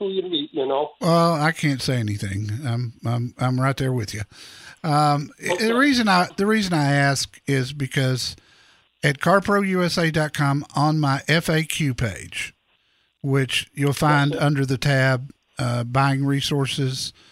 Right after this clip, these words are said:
Speaker 2: or it's some kind of car resources
Speaker 1: What,
Speaker 2: or
Speaker 1: what
Speaker 2: something.
Speaker 1: was,
Speaker 2: I don't remember. I've got a,
Speaker 1: what was that? What,
Speaker 2: I've got a senior
Speaker 1: what was that?
Speaker 2: section there, and I,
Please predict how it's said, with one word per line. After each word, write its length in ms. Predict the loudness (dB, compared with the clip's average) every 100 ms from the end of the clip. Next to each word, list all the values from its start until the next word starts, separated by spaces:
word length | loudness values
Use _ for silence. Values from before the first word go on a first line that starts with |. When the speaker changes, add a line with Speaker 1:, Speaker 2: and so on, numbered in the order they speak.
| -20 _ _ _
Speaker 2:
or 320 | -2 -2 -2 -6
it's 180 | -6 -2
some 220 | 0 0
kind 240 | 0 -4 -4
of 80 | -8 -18 -20 _ _ _ _ _ -2
car 220 | 0 2
resources 540 | 2 0 -2 -2 -2
Speaker 1:
What, 100 | -2
Speaker 2:
or 20 |
Speaker 1:
what 100 | 0
Speaker 2:
something. 280 | 0 0 -4
Speaker 1:
was, 120 | -8 -4
Speaker 2:
I 80 | -2
don't 140 | -2
remember. 240 | -4 -6 -6
I've 120 | -2
got 220 | 0 0
a, 60 | 0
Speaker 1:
what 160 | -6
was 100 | -8 -8
that? 100 | -10 -12 -14 -12
What, 120 | -12 _ _ _ _
Speaker 2:
I've 80 | -4
got 200 | 0 0
a 60 | 0
senior 520 | -2 0 2 2 0
Speaker 1:
what 80 | 0
was 60 | 0
that? 120 | 0
Speaker 2:
section 300 | 0 -2 0
there, 400 | 0 -2 -4 -6
and 160 | -2 0
I, 240 | 2 0